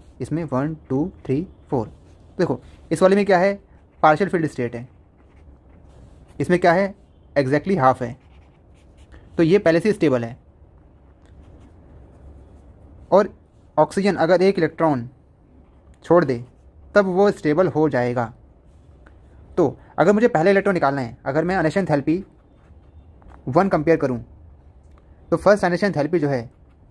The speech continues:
वो बताओ किसकी ज़्यादा होगी? देखो, nitrogen में क्या है? Exactly half filled state है, टू पी three configuration है nitrogen का, oxygen का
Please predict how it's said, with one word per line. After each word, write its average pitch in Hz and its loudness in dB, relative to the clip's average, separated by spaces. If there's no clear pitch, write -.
वो 151 0
बताओ 151 2
किसकी 180 -8
ज़्यादा 170 4
होगी? 170 -4
देखो, 139 -6
nitrogen 131 -2
में 190 0
क्या 185 4
है? 190 0
Exactly 156 0
half 151 2
filled 165 2
state 127 -6
है, 113 -10
टू 143 2
पी 165 2
three 185 0
configuration 175 0
है 180 -10
nitrogen 147 0
का, 156 -8
oxygen 151 -2
का 180 -2